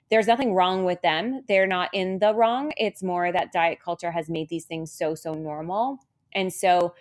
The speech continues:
we do it around our children too. And we speak about our bodies and we say the things that we don't like, and they watch us and they learn that language. They learn how to speak from us. Like, that is the first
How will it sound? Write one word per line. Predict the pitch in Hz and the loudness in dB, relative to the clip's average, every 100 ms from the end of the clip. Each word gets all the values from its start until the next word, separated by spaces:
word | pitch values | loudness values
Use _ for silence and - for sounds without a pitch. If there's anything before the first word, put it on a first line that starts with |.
| _ _ | _ _
we | 214 | -2
do | 190 196 | 2 2
it | 190 | 4
around | 185 175 170 | 2 2 2
our | 165 | 0
children | - 175 175 170 | -2 -4 -2 -4
too. | 170 180 175 175 170 | -4 -2 0 2 0
And | 175 170 165 170 | -2 -2 -4 -4
we | 170 | -6
speak | - 170 180 | -6 -8 -4
about | 165 165 | 0 2
our | 165 | 2
bodies | 160 160 165 165 | 2 2 0 -4
and | 165 | -4
we | 160 | -6
say | - 160 170 | -4 -4 -4
the | |
things | 170 165 165 | -6 -6 -6
that | 175 | -6
we | 175 | -4
don't | 170 151 170 | -4 -4 0
like, | 160 165 180 | 0 0 -2
and | 175 | -4
they | 208 | 0
watch | 208 240 - | 4 2 0
us | 165 170 | -6 -4
and | 170 175 | -2 0
they | 175 | 0
learn | 175 180 175 | 2 0 0
that | 175 - | 0 0
language. | 165 165 170 170 175 - - - - | -2 -4 -6 -6 -6 -10 -20 -10 0
They | 220 | 2
learn | 208 208 208 | 4 2 2
how | 190 | 2
to | 180 | 0
speak | 170 190 175 | 0 -8 -10
from | - 165 165 | -4 -4 -2
us. | 143 185 - - | -2 -6 -8 -4
Like, | 180 - | -4 2
that | 190 | 2
is | 185 175 | 2 0
the | 185 | -4
first | 170 - 175 160 - - | -4 0 0 -2 -10 -16